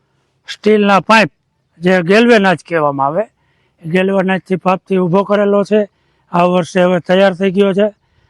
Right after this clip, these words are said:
ચણે ચાલુ કરી દીધી છે. અને જામનગરની જનતાને, જાહેર જનતાને કહું છું, ખાસ પધારો,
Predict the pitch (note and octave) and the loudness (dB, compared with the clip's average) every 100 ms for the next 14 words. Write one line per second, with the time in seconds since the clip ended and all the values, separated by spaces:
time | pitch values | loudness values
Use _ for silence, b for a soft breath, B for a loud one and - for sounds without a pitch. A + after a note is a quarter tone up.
0 | _ - F3+ F#3 F#3 - F3 F#3 E3+ F#3 | _ -6 -2 0 0 0 0 0 -2 -2
1 | F#3 F#3+ F#3 F#3+ G#3 G3+ _ _ _ _ | 0 -2 0 0 0 -4 _ _ _ _
2 | _ - F3 F3+ C#3+ E3 G3 G3 F#3+ G3 | _ -4 0 0 0 0 0 -2 0 0
3 | G3 F#3 E3+ F#3+ - F#3+ F#3+ F#3+ G3 _ | -2 -2 -2 -4 -2 -2 -2 -6 -8 _
4 | _ _ _ _ _ _ D#3 F3+ F3+ F3 | _ _ _ _ _ _ -2 0 0 0
5 | F#3+ F#3+ F#3+ F#3+ E3+ G3 F#3+ G3 F#3+ - | -2 -2 -4 -4 -2 -2 -2 -4 -6 -6
6 | G#3 F3 - E3+ F#3 F#3 F#3+ | -6 -6 -6 -2 0 0 -2